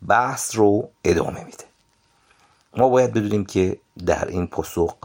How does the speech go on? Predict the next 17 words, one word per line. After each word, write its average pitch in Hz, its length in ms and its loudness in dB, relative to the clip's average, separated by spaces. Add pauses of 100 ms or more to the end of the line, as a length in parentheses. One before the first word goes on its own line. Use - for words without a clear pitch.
و - 100 -2
در 73 140 0
این 85 200 -4
گفتار - 640 -8 (920)
یک 117 460 -2
پیام 82 540 -2 (240)
بسیار 151 960 -2 (140)
مهم 110 540 0 (760)
نسبت - 480 -2
به 82 300 -2
تک - 280 -8
تک - 240 -2
افراد 101 420 -2
اسرائیل 82 400 -4
در 76 180 -2
هر 165 340 -4
دوره 95 680 -2